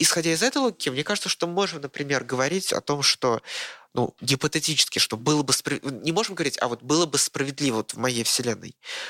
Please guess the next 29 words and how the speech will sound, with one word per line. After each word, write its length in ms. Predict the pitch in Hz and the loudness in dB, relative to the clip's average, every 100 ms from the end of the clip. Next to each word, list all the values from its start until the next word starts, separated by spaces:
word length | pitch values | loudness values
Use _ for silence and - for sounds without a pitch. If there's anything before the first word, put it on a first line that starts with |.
| - | -4
что 600 | - - 131 120 110 110 107 _ _ | 0 2 4 4 4 0 -4 _ _
можно 400 | - 143 131 123 | 0 0 0 -2
взыскать 640 | 98 120 - - - - - | 0 0 0 0 -4 -6 -4
убытки 420 | 135 139 233 - 196 | -2 2 2 2 -2
там 260 | 147 117 | 0 0
или 180 | 113 110 | -2 -4
компенсацию, 800 | - 117 131 113 175 190 - 151 | -8 -4 -4 -2 0 0 -2 -4
ну, 80 | 131 | -2
в 40 | 113 | 0
зависимости 460 | 120 - 110 - | 0 -2 -2 -4
от 100 | 107 | -4
того, 180 | - 110 | -2 -2
или, 220 | - 131 | 2 2
например, 500 | 117 117 131 123 117 - - - - - | 2 0 0 0 0 -4 -6 -6 -8 -4
э, 340 | - 113 104 87 _ _ _ | 2 4 4 2 _ _ _
допустим, 600 | 139 139 180 - 143 101 - _ _ _ _ _ | -4 0 2 2 0 -2 -10 _ _ _ _ _
ну, 120 | - 127 | -6 -2
правда, 320 | 135 123 120 | -2 -2 -2
этого 420 | 113 - 107 107 - _ _ | -2 -2 -4 -4 -8 _ _
в 460 | - 127 123 113 104 _ _ _ - | -10 -2 0 0 -2 _ _ _ -4
практике 420 | 131 - - - | -2 -2 -4 -4
никогда 300 | 117 117 120 | -2 0 0
не 140 | 127 196 | 0 2
было, 260 | 190 117 - - - - - | 2 0 -2 -12 -12 -14 -10
в, 100 | - - | -10 -2
в 160 | - | 0
тексте 640 | - 151 - - 120 113 - - | 2 2 2 0 2 2 0 -4
резолютивной 540 | 120 131 131 131 135 135 | -2 0 0 0 -2 4
части, 560 | - 127 - - 113 | 4 4 0 -2 -2